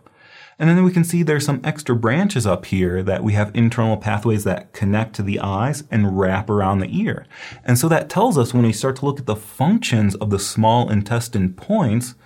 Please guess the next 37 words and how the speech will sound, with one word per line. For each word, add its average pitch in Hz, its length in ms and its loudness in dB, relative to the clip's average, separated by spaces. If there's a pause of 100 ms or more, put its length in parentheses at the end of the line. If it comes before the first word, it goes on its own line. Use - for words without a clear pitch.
(360)
we're 165 80 -2
gonna 175 180 4
see 180 160 0
some 214 300 2
points 127 280 2
that 110 140 4
are 113 200 4
good 104 360 0
for 117 140 0
the 104 180 0
eyes 110 420 0
and 101 300 2
good 98 220 -2
for 113 100 -2
the 107 260 -2
ears, 151 300 0
like 87 180 -6
ringing 98 460 0
in 107 120 2
the 107 180 -2
ears, 117 300 2
deafness, 104 380 -2
tinnitus. 147 520 -2 (500)
And 120 140 0
so 135 100 2
the 120 80 4
reason 135 560 2
we 123 80 4
can 110 160 2
affect 104 400 -4
those 98 220 2
areas 87 540 -2
is - 180 -8
because 110 320 -4
we 110 100 0
have 110 160 0
an 95 180 -2